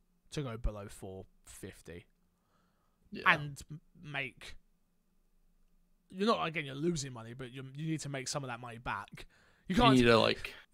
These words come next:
Speaker 1: Yeah.
Speaker 2: you need to minimize that loss as
Speaker 1: Yeah.
Speaker 2: much as possible.
Speaker 1: Exactly. So yeah, I think, I think, I think, I, realistically, I think they're both gonna be four nine nine.
Speaker 2: Yeah. Um,
Speaker 1: But if
Speaker 2: I
Speaker 1: Xbox can c-, undercut by fifty, that would make a huge difference.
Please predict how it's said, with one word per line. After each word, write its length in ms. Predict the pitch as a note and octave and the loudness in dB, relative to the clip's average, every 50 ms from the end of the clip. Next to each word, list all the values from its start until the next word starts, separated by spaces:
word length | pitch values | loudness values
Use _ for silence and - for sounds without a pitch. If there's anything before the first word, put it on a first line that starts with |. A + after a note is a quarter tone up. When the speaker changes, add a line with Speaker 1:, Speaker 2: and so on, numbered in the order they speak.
| D3 - | 0 4
Speaker 1:
Yeah. 120 | C#3+ D3+ | 6 10
Speaker 2:
you 80 | D#3+ E3+ | 12 12
need 100 | A3 G#3+ | 12 12
to 80 | F#3+ | 12
minimize 520 | E3+ E3+ F#3 F3 F3 E3 D#3+ D#3+ E3+ E3+ E3 | 12 12 12 12 12 12 12 12 12 12 12
that 120 | D3+ C#3 | 12 12
loss 340 | D3 D3+ D3 D3 C#3+ E3 D#3 | 12 12 12 12 10 8 4
as 80 | C3+ | 2
Speaker 1:
Yeah. 80 | - - | 4 2
Speaker 2:
much 160 | C3+ C3 - | 2 2 2
as 100 | C3 A#2+ | -2 -4
possible. 420 | - - A#2 A#2+ A#2+ B2 - F#3+ F3 | -4 -4 -2 -2 -2 -2 -2 -2 -2
Speaker 1:
Exactly. 640 | D#3 D3+ E3 C#3+ C#3+ C#3+ - - C3+ A#2 A2+ A#2 - _ - - - - - | 0 2 0 0 -2 -4 -8 -10 -12 -12 -12 -14 -16 _ -20 -20 -20 -20 -6
So 120 | - F3+ F#3 | 0 4 6
yeah, 160 | G3 F#3+ E3+ | 8 10 10
I 100 | F#3 F#3+ | 10 8
think, 280 | A3 G#3+ G3+ F3+ - - - | 8 4 0 0 0 2 6
I 200 | F#3 G#3+ A#3+ G#3+ | 8 8 8 8
think, 240 | - G3+ F#3 E3+ - | 4 0 -2 2 6
I 120 | G3 A3+ G#3+ | 8 8 8
think, 340 | - A3 F#3+ F3+ - - - | 6 2 -2 -2 -6 -10 -10
I, 180 | - D#3+ C#3 B2 - - - - _ _ _ _ _ _ _ _ _ _ | -10 -10 -8 -10 -12 -14 -16 -20 _ _ _ _ _ _ _ _ _ _
realistically, 480 | F3+ F3 F#3+ G#3 G3+ - F#3 E3 D#3+ D3+ | -2 0 2 2 2 0 -2 -4 -2 -2
I 60 | D3 | -2
think 180 | - D#3+ D3 C#3 | -2 -4 -6 -6
they're 100 | C3+ C#3 | -6 -4
both 260 | A#2+ D3 C#3 - - | -2 -2 -2 -2 -4
gonna 120 | D3+ C#3+ | -4 -4
be 100 | C#3 C#3 | -4 -4
four 200 | - - D3 C#3 | -4 -4 -6 -6
nine 220 | C#3 C#3+ C#3 C#3 C#3+ | -4 -6 -6 -6 -4
nine. 200 | D3 D#3+ E3 - _ _ _ _ _ _ _ _ _ _ _ _ _ _ _ - - - - - _ _ | -4 -4 -6 -6 _ _ _ _ _ _ _ _ _ _ _ _ _ _ _ -20 -20 -20 -20 -20 _ _
Speaker 2:
Yeah. 420 | - C3 A#2+ A#2 A#2 A2+ A2 G#2+ - - - _ - - | 0 4 6 8 8 8 8 6 2 -4 -20 _ -14 -6
Um, 300 | B2 A#2 G#2 A#2 A#2 - - | -4 -4 -2 -2 -4 -2 0
Speaker 1:
But 260 | - C3+ C3+ C3 - - _ _ _ _ _ | 2 2 2 0 -4 -8 _ _ _ _ _
if 120 | E3+ F3 E3 | -4 -2 2
Speaker 2:
I 140 | F3+ E3 E3 | 2 2 0
Speaker 1:
Xbox 320 | - - E3 E3 E3 - | 0 -2 -4 -4 -4 -4
can 160 | - E3 D#3 | -6 -6 -6
c-, 80 | - - | -6 -6
undercut 400 | - E3+ D#3+ D#3 - D#3+ D#3+ D#3 | -6 -6 -6 -6 -4 -4 -4 -2
by 120 | D#3+ D3+ C#3+ | -4 -4 -6
fifty, 380 | - E3 D#3 - - C#3+ B2 | -4 -6 -8 -8 -8 -10 -6
that 180 | B2 A#2+ A#2+ B2 | -6 -4 -6 -6
would 120 | B2+ B2+ | -8 -10
make 200 | B2 A#2 A#2+ - | -12 -12 -12 -10
a 60 | B2 | -12
huge 680 | B2+ - - - - - - F3 E3+ D3+ C#3 C3 - - | -12 -12 -12 -14 -14 -14 -12 -10 -10 -10 -10 -10 -12 -12
difference. 640 | B2+ A#2 - - F2+ F#2+ - - - - - | -12 -12 -12 -12 -16 -16 -16 -16 -18 -18 -18